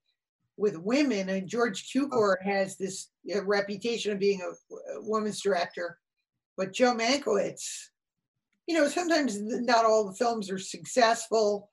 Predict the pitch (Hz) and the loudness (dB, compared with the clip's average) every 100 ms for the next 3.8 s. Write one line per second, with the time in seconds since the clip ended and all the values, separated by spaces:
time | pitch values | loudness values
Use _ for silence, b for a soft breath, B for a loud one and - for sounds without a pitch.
0 | _ _ _ - 160 196 190 156 185 233 | _ _ _ -20 0 4 4 2 -4 -2
1 | 202 233 196 - 185 233 220 190 190 180 | 0 0 -2 -6 4 4 6 2 0 0
2 | 190 196 175 170 156 190 190 151 147 - | 0 0 0 -6 -6 -4 -4 -8 -14 -12
3 | - 175 196 151 147 139 - - | -4 -2 -2 -2 -8 -12 -14 -16